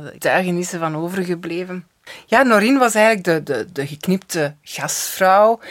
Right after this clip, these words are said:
en Van Hecke was de animator van het gezelschap. En Norine was zelf ook het, eh,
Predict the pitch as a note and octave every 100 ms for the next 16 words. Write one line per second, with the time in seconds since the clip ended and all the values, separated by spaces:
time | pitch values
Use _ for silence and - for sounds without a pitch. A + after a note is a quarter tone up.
0 | - - - E3+ F#3 D3+ C3+ D#3 E3+ C#3+
1 | C#3+ C#3+ - C3 D#3+ D#3 B2+ C#3+ D3+ E3
2 | D3+ - - C#3+ C#3+ - D3+ - D#3 C#3+
3 | B2+ C3+ - A#2+ - - - - - -
4 | - _ F#3+ F#3 F#3+ G3 A#3+ B3 G#3+ -
5 | F#3 A#3+ G3+ G#3+ G#3+ G#3+ - F3+